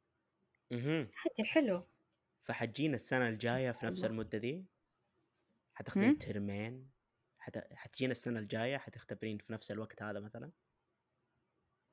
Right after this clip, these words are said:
Speaker 3: آه، لا، أكيد يفتحون قبلها. م-، مستحيل يخلون سنة كاملة ما يفتحون اختبار.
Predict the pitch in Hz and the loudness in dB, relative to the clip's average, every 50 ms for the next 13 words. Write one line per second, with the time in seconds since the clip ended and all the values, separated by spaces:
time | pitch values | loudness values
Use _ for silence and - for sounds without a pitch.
0 | - - - - _ _ _ _ - 269 262 262 269 302 370 392 302 226 202 202 | -20 -20 -20 -20 _ _ _ _ 0 2 4 6 6 6 6 6 6 6 4 2
1 | 220 247 - - 269 185 185 - - - - - 202 180 175 170 180 175 - 175 | 0 0 2 0 0 0 -2 -8 -10 -8 -4 -2 -2 0 0 -2 -4 -4 -4 -4
2 | 175 180 - _ _ _ _ _ - 208 220 233 233 202 - 220 226 - - - | -6 -6 -8 _ _ _ _ _ 0 2 2 4 4 2 2 0 0 -2 -2 -2
3 | - 208 196 - 196 190 190 - - 208 185 175 - - 202 190 175 170 175 - | -2 -2 -2 -2 0 0 0 0 0 -2 -2 -2 -2 -2 0 0 0 0 -2 -4
4 | - - 196 180 - - - - - - - | -6 -6 -6 -6 -8 -8 -6 -4 -4 -4 -6